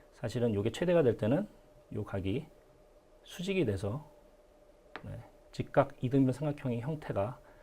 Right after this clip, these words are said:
된다는 것을 볼 수가 있습니다. 여기까지는 이제 쉬운 문제고요.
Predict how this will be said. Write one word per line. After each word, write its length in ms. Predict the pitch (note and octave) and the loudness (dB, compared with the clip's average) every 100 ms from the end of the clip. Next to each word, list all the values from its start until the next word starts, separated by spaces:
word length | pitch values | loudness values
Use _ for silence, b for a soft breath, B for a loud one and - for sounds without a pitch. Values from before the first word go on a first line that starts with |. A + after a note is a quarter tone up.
| B | B
된다는 340 | - G#2 G2 F#2+ | -10 -6 -4 -4
것을 280 | F#2 A#2 B2+ | -6 -8 -10
볼 100 | - | -10
수가 180 | G2 G#2+ | -10 -10
있습니다. 340 | G#2 - A2+ - - - B B B - | -10 -12 -14 -16 -20 -20 B B B 0
여기까지는 480 | C3+ D#3 E3+ F3 C#3+ | 2 6 6 6 4
이제 100 | A#2 | 2
쉬운 280 | - G#3 | 4 4
문제고요. 520 | F#3+ B2 G2 F#2+ C#3+ | 6 4 2 0 -2